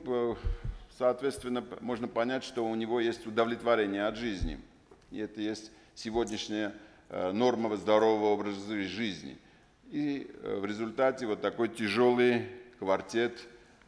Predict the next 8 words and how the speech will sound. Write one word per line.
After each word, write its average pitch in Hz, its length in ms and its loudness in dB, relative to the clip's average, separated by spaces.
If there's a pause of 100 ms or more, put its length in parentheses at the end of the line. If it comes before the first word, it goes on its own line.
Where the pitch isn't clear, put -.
(920)
в 87 100 -12
виде 98 540 0 (2000)
дислепидемии, 104 880 -2
диабета, 104 640 2
тучности 131 920 -4 (360)
и 127 100 -6
гипертензии. 82 880 -6 (4000)
Стресс. - 500 0